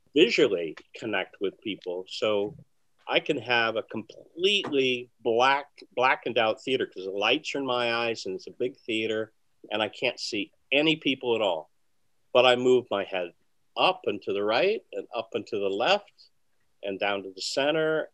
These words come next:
and down to the lower. And I just keep talking as I, and different, and I pretend that I see somebody and I'll gesture to 'em like,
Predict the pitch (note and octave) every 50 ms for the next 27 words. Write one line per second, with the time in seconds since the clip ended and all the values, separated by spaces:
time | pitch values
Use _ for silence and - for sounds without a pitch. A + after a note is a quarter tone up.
0 | - G2 G2 G2 F#2+ G2+ G2+ F#2+ F#2 F#2+ - _ - F2+ F#2 G2+ A2+ C3 C#3+ D3
1 | D3 D3 D3 D3+ D3 C#3+ - _ _ _ _ _ _ _ _ _ - G#2+ A2 G#2+
2 | G#2+ G#2 A#2 G#2+ - - - F#3 F3 - - C#3 C3+ C#3+ D3+ - - C#3 B2+ A#2+
3 | A2+ A2 - A#2+ A2+ A2+ A2+ - - B2 A#2 A#2 A#2 - D3 C#3+ - E3 - -
4 | C#3 D3 D3 D3 C#3+ - C#3+ - - F3 F3+ F#3 F#3+ F#3 F#3 _ _ _ - D3+
5 | D3 D3 D3+ D3+ - - A3 A3+ - - F#3 C#3+ B2+ B2 A#2 A#2 A2 A2 A#2 A#2
6 | A2 - A#2 A2 A#2+ C3 - - - C#3 - - - D3 D3+ D#3+ E3 C#3+ B2 A2+
7 | A2